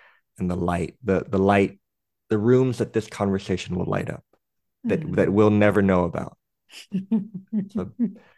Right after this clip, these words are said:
Speaker 1: so much gratitude, respect, and admiration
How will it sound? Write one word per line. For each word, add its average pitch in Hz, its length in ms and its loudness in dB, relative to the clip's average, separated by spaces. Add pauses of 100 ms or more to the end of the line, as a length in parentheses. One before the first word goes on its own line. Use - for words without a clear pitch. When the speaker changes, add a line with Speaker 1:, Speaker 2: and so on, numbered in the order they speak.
(240)
Speaker 1:
so - 160 -2
much 107 320 -4 (380)
gratitude, 98 680 0
respect, - 480 -6
and - 100 -8
admiration 92 800 -8